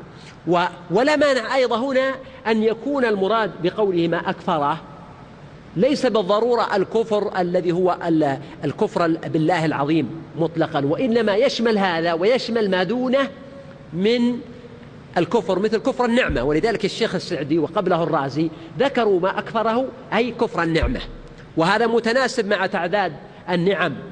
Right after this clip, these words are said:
التي أعطاها الله تعالى الإنسان هنا، فأنبتنا فيها حبا وعنبا وقضبا إلى آخره. إذن قد يكون المقصود كفر ال-، ال-، الشرك، وقد يكون المقصود كفر النعمة. قيل إن المقصود بالإنسان هنا ليس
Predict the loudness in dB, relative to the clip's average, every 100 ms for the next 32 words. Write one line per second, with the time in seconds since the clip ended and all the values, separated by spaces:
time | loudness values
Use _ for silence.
0 | -4 -2 -2 -2 -2 0 2 2 2 0
1 | 2 2 0 -2 -2 2 2 2 -2 -8
2 | -16 -18 -16 -2 0 2 0 0 -2 2
3 | 0 0 -2 0 2 2 2 0 2 2
4 | 0 0 -2 0 0 0 0 -2 -10 -18
5 | -18 -2 0 2 2 2 -2 -12 -6 0
6 | 0 0 0 0 0 0 -2 -2 -2 0
7 | 0 0 -2 -4 -10 -18 -4 2 2 2
8 | -2 -4 -4 -4 0 0 0 -2 -2 0
9 | -2 0 0 2 0 -2 0 0 0 0
10 | 0 -2 -6 -16 -20 -20 -20 -20 -20 -20
11 | -20 -4 0 2 2 0 -4 -8 -16 -18
12 | -18 -18 0 2 4 2 2 2 2 2
13 | -2 -2 -2 0 2 2 2 2 0 2
14 | 2 2 0 0 0 0